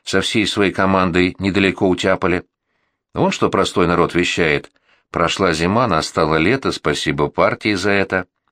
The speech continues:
И это понятно. Все эти коммунизмы и социализмы от начала были утопией. А тут вроде и утопией не пахло, но как этому верить?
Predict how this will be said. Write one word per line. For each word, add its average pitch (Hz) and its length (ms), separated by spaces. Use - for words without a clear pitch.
И 76 60
это 78 200
понятно. 143 580
Все - 220
эти 151 140
коммунизмы 131 720
и 80 40
социализмы 104 800
от - 160
начала 156 380
были 151 300
утопией. 71 720
А 65 140
тут 82 240
вроде 87 520
и 95 100
утопией 98 500
не 85 140
пахло, 78 500
но 73 140
как 85 280
этому 73 360
верить? 78 420